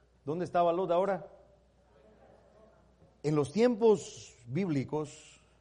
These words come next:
en los tiempos del Antiguo Testamento, en la puerta de la ciudad se sentaban únicamente las personas que tenían mucha importancia en la sociedad. Ahí no se sentaba cualquiera.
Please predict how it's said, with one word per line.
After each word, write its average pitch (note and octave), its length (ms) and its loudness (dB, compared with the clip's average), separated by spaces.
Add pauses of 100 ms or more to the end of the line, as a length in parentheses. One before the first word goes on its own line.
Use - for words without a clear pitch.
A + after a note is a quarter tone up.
(360)
en A#2 80 -12
los A2+ 160 -10
tiempos D3 540 -6
del A#2 140 -6
Antiguo D3 280 -8
Testamento, C3 600 -8 (240)
en C#3+ 200 0
la C3 200 0
puerta A3 340 4
de F#3+ 80 4
la D#3 120 0
ciudad C#3+ 280 0
se D#3+ 160 -8
sentaban D#3 560 -2
únicamente D3+ 560 -6
las C3 160 -4
personas A#2+ 680 -8 (220)
que B2 120 -10
tenían C#3+ 320 -8
mucha C#3 200 -10
importancia A#2+ 720 -8
en A2+ 40 -10
la G#2 120 -10
sociedad. G#2+ 460 -8 (180)
Ahí G3 120 -4
no A#3 140 -4
se D#3 100 -8
sentaba A#2+ 480 -6
cualquiera. A2 500 -8